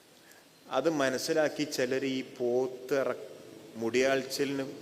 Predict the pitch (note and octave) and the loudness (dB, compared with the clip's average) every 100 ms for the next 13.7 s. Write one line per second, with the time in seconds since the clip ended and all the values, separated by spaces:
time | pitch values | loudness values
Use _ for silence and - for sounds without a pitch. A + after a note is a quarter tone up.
0 | - - - - - - A#2 B2 B2+ E3 | -16 -18 -18 -18 -14 -2 2 2 2 0
1 | C3+ A#2+ B2+ C#3+ B2 B2 A2 G#2 F#2+ E2 | 4 4 4 2 -2 -2 -2 0 0 -2
2 | D#2+ - - - - - - - - - | -10 -12 -18 -20 -20 -20 -20 -20 -20 -20
3 | - - - - - - - B2+ C3+ D3+ | -20 -20 -20 -20 -20 -12 0 2 4 0
4 | C#3+ C#3 - C3+ A2+ - C3 - G2+ E2+ | 0 0 0 0 0 0 0 0 -2 -4
5 | - - - - - - - - - - | -8 -14 -18 -20 -20 -20 -20 -20 -20 -20
6 | - - B2 - D3 C#3+ C#3+ C#3 C3+ G#2+ | -12 0 2 4 4 4 2 0 0 0
7 | - F#2+ F2+ D#2+ - - - - - - | -2 -4 -6 -6 -10 -14 -16 -20 -20 -20
8 | - - - - - - - F3+ F#3 F#3 | -20 -20 -20 -20 -20 -14 0 6 8 8
9 | F3+ E3 C#3+ B2+ B2 D#3 D3+ C3 A#2+ A#2 | 8 6 6 4 4 2 4 2 2 2
10 | G#2+ G#2+ G#2+ G2 F#2+ A2+ - G2 G#2 C3 | 2 0 0 0 2 -2 2 4 6 4
11 | C3+ B2+ - B2+ G2+ G#2+ - - - - | 2 -4 0 0 0 -2 -4 -8 -18 -20
12 | - - - - - - - B2 B2 E3+ | -20 -20 -20 -20 -20 -20 -12 -4 2 6
13 | D3 G2+ F#2 G#2+ G#2 G#2+ | 6 6 2 -2 0 -2